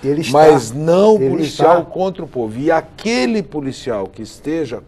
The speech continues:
Speaker 2: contra o povo, praticando crimes, ele tem que ser preso, expulso da instituição e não protegido por uma legislação que Bolsonaro, Witzel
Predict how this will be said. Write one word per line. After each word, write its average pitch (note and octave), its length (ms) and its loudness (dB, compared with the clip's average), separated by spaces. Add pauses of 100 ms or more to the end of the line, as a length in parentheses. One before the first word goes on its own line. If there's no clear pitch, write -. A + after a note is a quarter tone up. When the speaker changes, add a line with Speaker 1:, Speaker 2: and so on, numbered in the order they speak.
Speaker 2:
contra E3+ 520 -2
o G#2+ 40 -8
povo, G#2+ 540 -8
praticando G#2+ 600 -12
crimes, G2 520 -16 (420)
ele B2 240 -6
tem C3 260 -4
que C3 120 -14
ser G#2+ 180 -8 (180)
preso, C#3+ 540 0
expulso E3 800 -6
da C3 160 -2
instituição G#2+ 840 -10 (440)
e B2+ 160 -6
não C3 420 0
protegido B2+ 880 -6
por A#2+ 160 -14
uma A#2+ 200 -8
legislação G2+ 680 -8
que G2+ 160 -16
Bolsonaro, G#2 1300 -6 (180)
Witzel B2+ 600 -10